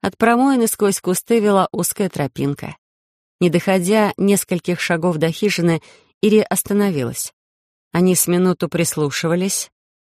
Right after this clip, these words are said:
Кругом всё было тихо. На берегу никого.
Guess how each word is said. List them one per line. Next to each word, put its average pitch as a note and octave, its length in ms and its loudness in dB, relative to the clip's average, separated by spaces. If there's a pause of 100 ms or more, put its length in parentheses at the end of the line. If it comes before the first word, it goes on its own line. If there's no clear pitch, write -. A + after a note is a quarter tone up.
(140)
Кругом E3+ 340 0
всё G#3+ 160 -2
было A3+ 220 0
тихо. F3 440 -6 (480)
На E3 100 2
берегу D3 360 0
никого. D#3+ 600 -2